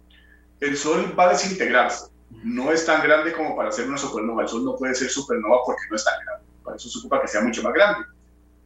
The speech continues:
Pero simplemente se le va a acabar, entre comillas, su combustible nuclear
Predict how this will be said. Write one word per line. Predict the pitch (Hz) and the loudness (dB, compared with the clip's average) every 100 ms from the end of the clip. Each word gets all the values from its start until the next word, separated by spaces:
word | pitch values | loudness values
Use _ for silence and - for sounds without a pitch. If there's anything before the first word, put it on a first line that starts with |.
| _ _ | _ _
Pero | 214 208 | 4 4
simplemente | - 185 226 196 - 226 330 - - _ _ | 4 2 4 4 6 4 0 -6 -10 _ _
se | - 135 | -4 2
le | 123 117 | 4 6
va | 120 160 160 - - | 6 6 6 4 2
a | 120 | 0
acabar, | 120 117 143 185 | 0 2 2 2
entre | 165 - 117 | -2 -6 -8
comillas, | 120 131 185 180 - - | -4 0 0 2 -2 -2
su | - 135 | -8 -10
combustible | 123 113 110 - 131 139 165 | -4 -4 -4 -4 -2 0 2
nuclear | 151 - 113 123 - - | 0 -2 2 4 2 -2